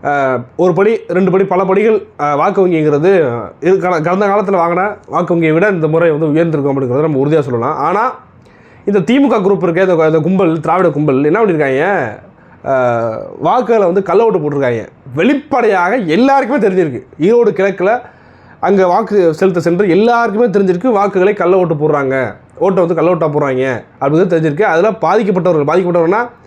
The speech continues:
வாக்கு செலுத்துவதற்கு வாக்குச்சாவடிக்கு சென்று அங்க தன்னுடைய வாக்கு இல்லாம, ஆ, மனம் உடைஞ்சு "எப்படிங்க, என்னங்க வாக்கு எப்படிங்க இல்லாம இருக்கு? என்கிட்ட ஆதார் கார்டு இருக்கு, அந்த ப்ரூஃப் எல்லாமே என்கிட்ட இருக்கு, என் கை, என்னுடைய கையெழுத்து இல்லாம, என்னுடைய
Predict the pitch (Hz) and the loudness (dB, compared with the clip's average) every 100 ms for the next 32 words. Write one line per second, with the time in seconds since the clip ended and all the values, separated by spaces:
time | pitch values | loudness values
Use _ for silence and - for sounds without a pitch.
0 | - - - - - 202 240 233 - 208 | -20 -20 -20 -6 -2 0 0 -2 0 0
1 | 202 214 196 196 254 190 208 208 190 208 | 2 2 2 0 0 0 -2 -2 0 0
2 | 180 160 180 214 190 277 180 185 196 185 | 0 -2 2 2 2 0 0 0 0 2
3 | 180 165 196 214 202 190 226 254 254 285 | 2 2 0 0 0 2 2 2 2 -2
4 | - - - - - - - - - - | -4 -10 -20 -20 -20 -20 -20 -20 -20 -20
5 | - - - - 190 196 233 226 226 226 | -20 -20 -8 -4 -2 0 0 0 0 0
6 | 180 233 226 233 247 226 196 185 240 214 | 0 0 0 0 0 0 0 0 0 0
7 | 180 240 226 208 202 202 196 196 190 220 | 0 2 2 2 2 2 2 2 2 2
8 | 196 190 175 214 165 190 208 196 202 185 | 2 2 2 0 2 0 2 2 2 0
9 | 170 156 190 220 - - _ _ 131 180 | 0 0 0 0 -6 -18 _ _ -4 -2
10 | 220 202 185 143 185 220 220 185 226 226 | 0 2 2 2 2 2 2 4 2 2
11 | 208 208 208 233 202 196 196 190 165 156 | 2 2 2 2 2 2 4 2 2 -2